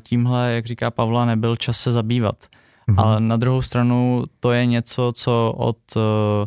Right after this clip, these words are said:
Speaker 1: tématu diplomové práce většinou chcete, eh, aby bylo nové, neprobádané a tak dále. Tak, eh, pro mě to byl jasný signál, že,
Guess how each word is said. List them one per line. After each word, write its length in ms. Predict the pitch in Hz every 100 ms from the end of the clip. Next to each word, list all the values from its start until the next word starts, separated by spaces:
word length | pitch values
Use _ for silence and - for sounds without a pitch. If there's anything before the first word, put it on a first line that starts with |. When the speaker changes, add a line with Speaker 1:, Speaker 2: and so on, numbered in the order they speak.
| - _ _
Speaker 1:
tématu 420 | 113 113 113 -
diplomové 460 | 113 - 117 117 120
práce 420 | 113 110 107 113
většinou 440 | 113 104 - 120
chcete, 500 | 120 - 110 - 107
eh, 600 | 135 - _ _ _ - 110 107 104 104
aby 240 | - 107 110
bylo 520 | 104 107 104 92 - - - -
nové, 580 | 113 113 117 117 113 113
neprobádané 1000 | 104 101 110 107 107 107 110 107 107 107
a 80 | -
tak 200 | 117 107
dále. 420 | 104 104 107 131 - _ _ _
Tak, 180 | - 113 - -
eh, 40 | 110 107 104 101 113 -
pro 140 | 113
mě 180 | 113 117
to 100 | 113
byl 160 | 113 120
jasný 280 | 113 - 123
signál, 500 | - 110 113 117 120
že, 440 | 120 117 110 104